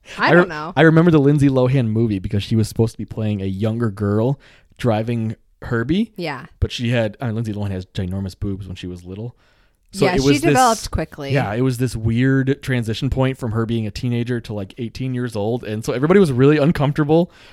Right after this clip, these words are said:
Speaker 1: Yeah, it was,
Speaker 2: watching
Speaker 1: like,
Speaker 2: Herbie the
Speaker 1: in,
Speaker 2: Love
Speaker 1: it was,
Speaker 2: Bug.
Speaker 1: like, in, like, the very, like, last bits of movies for Disney that she did.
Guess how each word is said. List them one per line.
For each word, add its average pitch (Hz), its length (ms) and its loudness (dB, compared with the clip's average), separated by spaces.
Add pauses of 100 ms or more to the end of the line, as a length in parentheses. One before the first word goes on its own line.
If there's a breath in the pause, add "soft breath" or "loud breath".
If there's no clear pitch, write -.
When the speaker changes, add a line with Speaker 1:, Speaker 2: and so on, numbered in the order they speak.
Speaker 1:
Yeah, 233 100 4
it 226 60 4
was, 233 120 4
Speaker 2:
watching - 40 0
Speaker 1:
like, 254 180 6
Speaker 2:
Herbie 277 60 0
the 226 200 2
Speaker 1:
in, 269 120 2
Speaker 2:
Love 262 140 -2
Speaker 1:
it 247 100 8
was, - 160 4
Speaker 2:
Bug. 320 80 10
Speaker 1:
like, 359 240 2
in, 285 320 0
like, 285 220 -6
the 247 180 0
very, 208 440 0
like, 214 220 -4
last 165 600 -6
bits 170 280 -6
of 160 280 -4
movies 160 840 -6
for 151 300 -4
Disney 156 480 -2
that 135 180 -8
she 143 160 -8
did. 139 440 -12